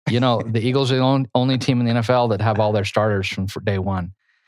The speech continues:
Speaker 1: And I just, they're just beasts offensively, defensively. Chiefs are kinda hurt. I just,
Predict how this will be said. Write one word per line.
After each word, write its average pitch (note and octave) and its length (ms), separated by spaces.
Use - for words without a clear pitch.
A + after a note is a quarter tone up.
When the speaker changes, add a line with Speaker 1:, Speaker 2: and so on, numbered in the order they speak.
Speaker 1:
And F2+ 460
I - 120
just, - 600
they're F#2+ 120
just G2 220
beasts G2+ 420
offensively, F#2+ 640
defensively. F#2+ 920
Chiefs G#2+ 300
are G#2 40
kinda G#2 280
hurt. G#2 340
I G#2 80
just, G2+ 560